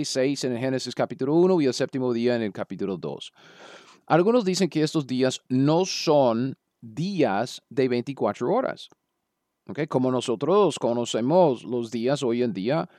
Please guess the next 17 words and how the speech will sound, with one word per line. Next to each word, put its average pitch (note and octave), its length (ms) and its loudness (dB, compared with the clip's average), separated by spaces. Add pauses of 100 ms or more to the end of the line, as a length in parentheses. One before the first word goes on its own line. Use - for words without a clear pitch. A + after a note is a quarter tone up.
(420)
sino D3 220 -2
que A3 100 0
dicen F3+ 460 2
que, C3 280 2
que C3 220 2
estos, F3+ 460 2
entre D3 280 0
comillas, C#3 520 0
días D3+ 680 0
eran C#3 380 2
periodos C#3 640 2
de D3 260 2
indefinidos, D3+ 720 2
periodos C3 400 2
de, C3+ 120 2
de, B2 160 0
de A2 500 -2